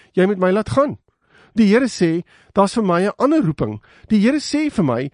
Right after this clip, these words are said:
"Daar's 'n groter, beter plek vir my as hierdie plek wat jy nou vir my geskep het." En ek wil nie regtig meer hier wees nie. So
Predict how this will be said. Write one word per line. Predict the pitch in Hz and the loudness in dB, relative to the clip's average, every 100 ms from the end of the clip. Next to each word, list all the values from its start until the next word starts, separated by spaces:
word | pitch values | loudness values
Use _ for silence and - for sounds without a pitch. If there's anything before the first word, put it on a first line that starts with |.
| _ - | _ -2
"Daar's | 214 247 | 0 0
'n | |
groter, | 180 208 202 277 339 - 139 117 - - _ | -4 -6 -2 0 0 0 -2 -2 -8 -20 _
beter | 131 117 247 302 269 | -6 0 0 0 -2
plek | - 175 - | 0 -2 -2
vir | 165 | -4
my | 127 110 117 _ - | -2 -2 -6 _ -6
as | 180 | -2
hierdie | 180 214 | 0 -2
plek | - 208 - | -2 -2 0
wat | 185 | -2
jy | 151 240 | 0 -2
nou | 247 | -2
vir | 170 | -2
my | 139 120 | -2 -2
geskep | 113 - 98 | -4 -6 -8
het." | - - - - - | -10 -20 -20 -10 -2
En | 262 | 0
ek | 311 202 | 0 0
wil | 247 | -2
nie | 370 320 | 0 0
regtig | 131 117 113 127 | 0 0 -2 -4
meer | 113 | -4
hier | 101 98 | -4 -4
wees | 107 110 | -6 -8
nie. | 170 _ - | -16 _ -20
So | - | -6